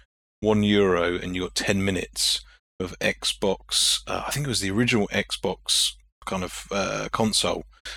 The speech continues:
So obviously the games were relatively limited, um, but we still managed to spend about twenty-five euros on Need for Speed Undercover.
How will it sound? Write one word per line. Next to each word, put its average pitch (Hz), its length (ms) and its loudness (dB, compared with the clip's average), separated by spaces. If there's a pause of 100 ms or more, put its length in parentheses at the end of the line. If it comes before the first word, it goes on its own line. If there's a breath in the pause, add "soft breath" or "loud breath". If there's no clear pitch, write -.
(100)
So 107 160 0
obviously 104 280 2
the 95 80 -2
games 101 480 2
were 95 120 -4
relatively 95 1300 -2
limited, 104 720 2 (420 soft breath)
um, 92 220 -6
but 101 160 -6
we 95 100 -4
still 107 320 4
managed 92 460 0
to - 60 -2
spend 92 600 -2
about 92 480 -2
twenty-five 92 760 -2
euros 92 600 0
on 92 220 -4
Need 98 220 -2
for - 120 -6
Speed 104 320 0
Undercover. 107 600 2